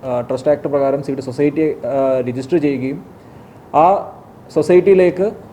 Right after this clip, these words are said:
ആൾക്കാരെ, പലപ്പോഴും സാധാരണക്കാരായ ആൾക്കാരെ മെമ്പർമാരാക്കുകയും അവർക്ക് ലാപ്ടോപ്പും അതുപോലെ അലങ്കാര ചെടികൾ, ആ, വീൽ ചെ-, ആ, വീൽ ചെയേഴ്സ്, അതുപോലെ ടൂ വീലേഴ്സ് ഇതൊക്കെയും നൽകാം എന്നുള്ളൊരു ഓഫറിൽ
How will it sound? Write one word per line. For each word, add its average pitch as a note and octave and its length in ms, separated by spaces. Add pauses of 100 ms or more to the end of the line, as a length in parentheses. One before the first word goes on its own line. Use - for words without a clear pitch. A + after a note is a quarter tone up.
(260)
ആൾക്കാരെ, D3+ 460 (400)
പലപ്പോഴും D#3 360
സാധാരണക്കാരായ D#3 520
ആൾക്കാരെ D3 360
മെമ്പർമാരാക്കുകയും D3+ 960 (500)
അവർക്ക് F3 400
ലാപ്ടോപ്പും F3+ 520
അതുപോലെ D#3+ 480 (100)
അലങ്കാര D3 320
ചെടികൾ, D3+ 400 (840)
ആ, C3 60 (720)
വീൽ C3+ 260
ചെ-, D#3 300
ആ, C3+ 240 (340)
വീൽ C#3 200
ചെയേഴ്സ്, D3 380
അതുപോലെ C#3 580
ടൂ C#3 200
വീലേഴ്സ് D#3 560
ഇതൊക്കെയും D#3+ 560
നൽകാം D3 480
എന്നുള്ളൊരു D3 300
ഓഫറിൽ D3+ 400